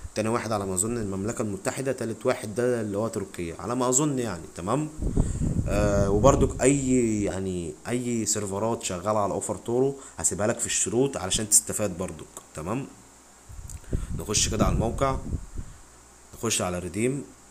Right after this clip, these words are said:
بص يا جدعان، طالما انت سحبت والسحب وصلك، مفيش داعي ان انت تخش على الموقع تاني، تمام؟ طالما السحب وصلك ما تخشش تاني واعمل حساب واشتغل تاني، تمام؟ الواحد دولار في الموقع بألف نقطة، تمام؟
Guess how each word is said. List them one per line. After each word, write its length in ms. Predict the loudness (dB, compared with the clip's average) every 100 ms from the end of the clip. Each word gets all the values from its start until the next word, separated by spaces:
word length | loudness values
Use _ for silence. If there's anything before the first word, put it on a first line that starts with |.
| -20 -20 -18 -14 4
بص 220 | 10 10
يا 60 | 8
جدعان، 440 | 2 -2 -4 -6 -12 -18 -18 -8
طالما 280 | 0 4 4
انت 180 | 4 2
سحبت 540 | 0 0 -4 -4 -8 -4
والسحب 400 | 2 2 4 4
وصلك، 400 | 4 4 2 0 -2 -2 0 0 0
مفيش 280 | 2 2 2
داعي 200 | 2 2
ان 120 | 0
انت 160 | 0 -4
تخش 340 | -2 0 2
على 80 | 2
الموقع 320 | 2 2 0
تاني، 380 | 0 0 -2 -4 -12 -20 -8
تمام؟ 240 | -2 -2
طالما 300 | 0 0 2
السحب 340 | 4 2 2
وصلك 340 | 0 2 0 -2 -6
ما 60 |
تخشش 340 | -6 -4 -4 0
تاني 200 | 0 2
واعمل 280 | 2 0
حساب 280 | 0 2 2
واشتغل 460 | 2 0 0 0 0
تاني، 260 | -2 -2 -6 -12 -20 -18 -8
تمام؟ 320 | 0 0 0 -8 -20 -12 0
الواحد 300 | 2 2 2
دولار 240 | 4 4
في 140 | 2
الموقع 480 | 0 0 2 2 0 2
بألف 1500 | 2 4 4 2 2 2 2 0 -2 -2 -4 -6 -6 -4 -2
نقطة، 400 | -2 -2 -4 -4 -6 -16 -16
تمام؟ 340 | -8 -4 -2